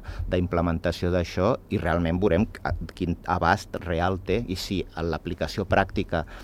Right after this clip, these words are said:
de tot plegat, eh, és, és, és, és efectiva per a aquestes noves empreses que,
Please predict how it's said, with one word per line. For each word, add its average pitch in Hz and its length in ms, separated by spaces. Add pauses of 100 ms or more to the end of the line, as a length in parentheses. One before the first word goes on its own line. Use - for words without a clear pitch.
(100)
de - 160
tot 92 240
plegat, 87 480
eh, 76 480
és, - 140 (100)
és, - 160
és, - 240
és 85 160
efectiva 95 560
per 90 160
a 82 80
aquestes 87 320
noves 82 320
empreses 80 420
que, 73 140